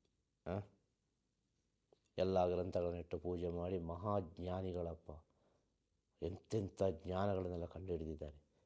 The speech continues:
ಆ? ಇದೆಲ್ಲ ಪ್ರಪಂಚಕ್ಕೆ ಬೇಕಾದ ವಿಚಾರ. ಆದರೆ ಇದರಲ್ಲಿರೋ ಒಂದು ಸಣ್ಣ ತಪ್ಪೇನು ಅಂತೇಳಿದರೆ,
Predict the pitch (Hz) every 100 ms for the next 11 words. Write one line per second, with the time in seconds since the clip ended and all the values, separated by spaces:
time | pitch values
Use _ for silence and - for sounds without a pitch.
0 | _ _ _ _ _ - 92 - _ _
1 | _ _ _ - _ _ 85 104 110 117
2 | - 92 - 104 95 95 92 85 87 90
3 | 87 82 80 - 78 76 76 _ _ -
4 | - _ 104 123 107 104 104 120 110 104
5 | 95 - 107 127 104 - - 117 - 156
6 | 123 95 85 82 76 104 127